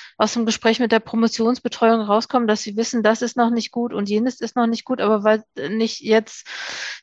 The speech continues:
ja, jetzt auch nicht so ein bisschen die Orientierung haben, zu sagen, „Okay, dann, dann mache ich das jetzt so“,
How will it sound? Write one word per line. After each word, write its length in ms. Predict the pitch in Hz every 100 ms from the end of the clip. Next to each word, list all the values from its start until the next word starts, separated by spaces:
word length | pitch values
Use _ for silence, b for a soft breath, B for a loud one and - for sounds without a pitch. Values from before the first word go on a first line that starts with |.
| -
ja, 100 | 254
jetzt 280 | 254 - 220
auch 160 | 247
nicht 320 | 277 262 - _ - - - 131 151
so 140 | 269
ein 80 | 247
bisschen 260 | 285 - 262
die 140 | 262
Orientierung 720 | 247 262 240 - 269 240 240
haben, 600 | - 226 233 240 240 240
zu 140 | - 240
sagen, 360 | 226 233 233
„Okay, 420 | 226 - 262 247 214
dann, 480 | 226 226 226 220
dann 200 | 214 226
mache 200 | 226 220
ich 80 | 226
das 240 | 226 214 220
jetzt 220 | 202 -
so“, 420 | 247 240 196